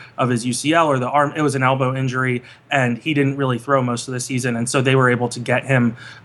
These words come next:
a-, at sixteen overall. But this is a very tall guy, six-foot-six. He gets a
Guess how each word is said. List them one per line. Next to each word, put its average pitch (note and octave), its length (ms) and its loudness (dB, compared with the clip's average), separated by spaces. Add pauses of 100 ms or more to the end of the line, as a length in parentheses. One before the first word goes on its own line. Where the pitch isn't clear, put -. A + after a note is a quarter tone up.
a-, C#3+ 40 2
at C3 440 0
sixteen C#3+ 540 0
overall. B2 460 0
But A#2+ 260 -4
this D3+ 180 -2
is C3+ 120 0
a B2 80 0
very C3 340 0
tall C#3 360 -2
guy, C3 400 0 (220)
six-foot-six. - 920 -4 (140)
He D#3 80 -4
gets C3+ 200 2
a D3 60 -10